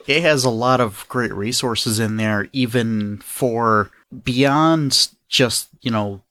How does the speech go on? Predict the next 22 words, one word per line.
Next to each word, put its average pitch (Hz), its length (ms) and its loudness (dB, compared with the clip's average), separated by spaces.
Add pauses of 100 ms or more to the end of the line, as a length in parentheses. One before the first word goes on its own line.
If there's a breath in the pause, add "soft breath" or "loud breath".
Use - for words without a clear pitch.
(100)
hey, 113 240 -2
it's 107 180 -4
a 113 60 -2
new 110 240 -2
game 117 440 0
and 104 220 -2
this 107 140 -2
is 104 140 -4
how 98 180 -2
it - 120 -8
works. 160 540 -2 (760 loud breath)
This 120 460 0
is 110 280 0
highly 143 460 0
useful 107 680 -2
to 110 380 -2 (120)
people 120 400 -4
who 104 280 -6
don't 117 260 0
even 107 240 -4
plan 120 460 -2
on 101 340 -2